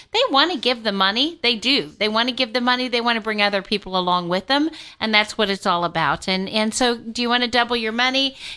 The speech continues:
Give us a call at six seven eight, six eight eight, four five four nine.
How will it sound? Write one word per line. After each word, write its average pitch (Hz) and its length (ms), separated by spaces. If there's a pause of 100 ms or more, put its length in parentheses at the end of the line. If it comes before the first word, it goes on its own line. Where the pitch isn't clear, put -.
(140)
Give 240 120
us 247 160
a 262 60
call 247 560 (160)
at 214 320
six - 560 (140)
seven 254 440
eight, 262 440
six - 480 (120)
eight 294 360
eight, 220 360 (360)
four 277 460 (100)
five 240 400 (100)
four 233 280
nine. 226 480